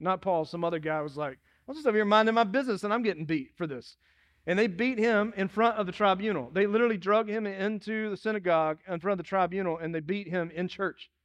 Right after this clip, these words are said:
But Gallio paid no attention to any of this. He didn't want to have anything to do with any, any of this. So, verse eighteen says this. After this, Paul, he stayed many days longer,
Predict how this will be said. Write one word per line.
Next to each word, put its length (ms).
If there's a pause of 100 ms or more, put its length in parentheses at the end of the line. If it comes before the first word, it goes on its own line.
(480)
But 140
Gallio 400
paid 220
no 100
attention 340
to 80
any 220
of 80
this. 440 (640)
He 80
didn't 60
want 120
to 60
have 120
anything 400
to 60
do 500 (840)
with 140
any, 280 (100)
any 200
of 100
this. 540 (1600)
So, 380
verse 240
eighteen 400
says 220
this. 300 (400)
After 200
this, 200
Paul, 520 (480)
he 120
stayed 320
many 200
days 280
longer, 460